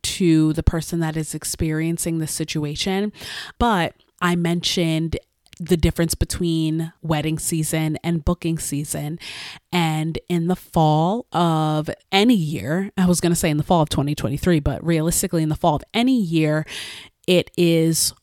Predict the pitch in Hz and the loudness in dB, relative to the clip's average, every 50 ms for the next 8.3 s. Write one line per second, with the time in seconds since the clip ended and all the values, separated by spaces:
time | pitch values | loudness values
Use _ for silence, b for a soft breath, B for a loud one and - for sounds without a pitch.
0 | _ _ 180 165 156 156 151 151 151 156 156 - - 147 151 147 151 156 156 151 | _ _ -2 0 2 2 2 2 0 -2 -2 -2 0 0 -2 0 0 0 0 -2
1 | - - 160 160 156 143 147 147 147 - - 165 151 147 135 - - - - 156 | -2 -2 -2 -2 -2 -2 -2 -2 -4 -2 -2 -2 -2 0 -2 -4 -2 -2 -2 -2
2 | - - 151 156 - - - 110 - 156 156 - 101 101 - - 104 185 B B | -2 -4 -6 -4 -4 -4 -6 -6 -6 -6 -8 -8 -8 -6 -6 -8 -8 -10 B B
3 | B B B B B - - - - 175 156 156 147 143 151 156 - - - - | B B B B B -2 2 6 6 6 8 8 6 6 4 2 0 -2 -6 -8
4 | 165 160 156 165 175 175 180 190 196 190 - - - 156 156 165 170 - - - | -8 -6 -2 2 4 6 6 6 4 4 0 -4 -4 -4 -2 -2 -4 -6 -4 -2
5 | 196 175 151 165 - - - 160 160 160 156 160 - - 170 - - - 170 165 | 0 0 0 -2 -4 -4 -4 -4 -2 0 -2 -2 0 -2 -4 -2 0 2 2 2
6 | 160 - - - 160 156 156 160 165 - - - 170 147 147 139 - _ _ 156 | 2 0 -4 -4 -2 -2 -2 -2 -2 -4 -2 0 2 2 2 0 -2 _ _ -4
7 | 160 160 151 - 160 160 160 160 160 - - - - - - - 175 160 160 147 | -4 -4 -4 -4 -4 -4 -2 -2 -4 -4 -8 -10 -8 -6 -4 -2 0 0 0 0
8 | 151 147 147 143 - | -2 -2 -2 -4 -6